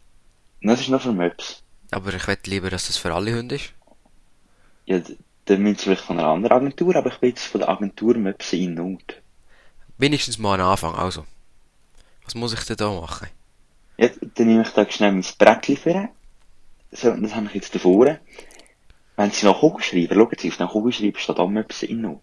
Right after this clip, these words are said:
Speaker 2: Darf ich den behalten?
Speaker 1: Nein.
Speaker 2: Schade.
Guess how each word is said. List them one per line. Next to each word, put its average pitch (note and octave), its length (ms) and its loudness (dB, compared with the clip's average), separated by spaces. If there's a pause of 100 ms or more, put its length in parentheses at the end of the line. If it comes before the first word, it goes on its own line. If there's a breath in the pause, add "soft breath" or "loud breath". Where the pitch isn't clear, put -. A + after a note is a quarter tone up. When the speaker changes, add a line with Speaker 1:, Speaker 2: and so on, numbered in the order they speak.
(160)
Speaker 2:
Darf G2+ 160 -6
ich - 80 -12
den F#2+ 140 -6
behalten? G#2 400 -6 (840)
Speaker 1:
Nein. G3 320 -4 (1080)
Speaker 2:
Schade. E2 460 -10